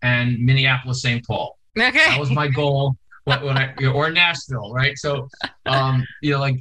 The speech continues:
Speaker 1: I want you to read this book on a plane, not going from here to, um,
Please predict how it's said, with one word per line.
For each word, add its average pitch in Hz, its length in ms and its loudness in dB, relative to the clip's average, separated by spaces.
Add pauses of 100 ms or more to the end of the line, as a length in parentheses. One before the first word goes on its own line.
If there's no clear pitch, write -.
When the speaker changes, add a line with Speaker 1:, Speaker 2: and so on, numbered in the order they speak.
(220)
Speaker 1:
I 151 80 0
want 196 180 -2
you 202 100 2
to 185 60 0
read 185 200 -2
this - 140 -8
book - 280 -6
on 156 140 0
a 147 80 -4
plane, 156 600 0 (160)
not 165 300 2 (160)
going 156 280 -2
from 139 200 -2
here 151 520 2
to, 135 520 0
um, 123 380 0